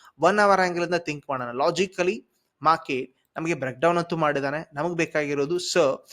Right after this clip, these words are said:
ಲೋವರ್ ಹೈ ಆಗಿದ್ರೆ ನಿಮ್ಗೇನಾಗುತ್ತೆ, ಲೋ ಬ್ರೇಕ್ ಆಗ್ಬೇಕು. ಈ ಕೆ-, ಈ ಕಂಟಿನ್ಯೂ ಆಗ್ಬೇಕಾದ್ರೆ ಎಂಟ್ರಿ ಇಲ್ಲಿರುತ್ತೆ, ಸ್ಟಾಪ್ ಲಾಸ್ ಇಲ್ಲಿರುತ್ತೆ,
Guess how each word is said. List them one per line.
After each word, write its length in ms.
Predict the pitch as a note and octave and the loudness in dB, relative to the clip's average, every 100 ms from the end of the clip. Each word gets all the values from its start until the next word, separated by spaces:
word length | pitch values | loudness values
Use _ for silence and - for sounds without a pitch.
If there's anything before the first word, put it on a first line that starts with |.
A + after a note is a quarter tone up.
| - _ - | -20 _ -6
ಲೋವರ್ 440 | C3+ F3+ G#3 G#3 | 4 6 8 6
ಹೈ 160 | F#3+ F#3+ | 4 4
ಆಗಿದ್ರೆ 640 | A#2 C3+ C#3 D3 C#3 C3 D3 - _ C#3 | 2 0 0 -4 -2 -4 -4 -6 _ -10
ನಿಮ್ಗೇನಾಗುತ್ತೆ, 720 | D3+ D#3+ D#3 D3 C#3+ C#3+ C3+ | -6 -2 -2 -2 -4 -4 -4
ಲೋ 300 | B2 D3+ E3+ | 0 2 2
ಬ್ರೇಕ್ 280 | D3+ C#3+ | 0 -2
ಆಗ್ಬೇಕು. 600 | C3+ C3 C#3 G3 D#3 D3+ - - _ _ | -4 -4 -2 -2 -2 -8 -12 -20 _ _
ಈ 100 | D3+ | -10
ಕೆ-, 260 | C#3 D3 C3 | -4 -4 -4
ಈ 60 | D#3 | -8
ಕಂಟಿನ್ಯೂ 460 | - D#3+ D#3 F#3+ F3 | -4 -2 0 0 0
ಆಗ್ಬೇಕಾದ್ರೆ 520 | D#3 D#3 D3 D3 D3 | 0 -4 -2 -2 -2
ಎಂಟ್ರಿ 320 | C3+ D3+ D3 F3 | -4 -4 -4 -2
ಇಲ್ಲಿರುತ್ತೆ, 540 | E3 E3+ D#3 D#3 F3 | 0 0 0 -2 -4
ಸ್ಟಾಪ್ 340 | E3+ - C3 | -4 -6 -6
ಲಾಸ್ 180 | C#3 C3+ | -6 -6
ಇಲ್ಲಿರುತ್ತೆ, 480 | D#3+ E3 D#3+ D#3+ E3+ | -6 -4 -4 -2 -6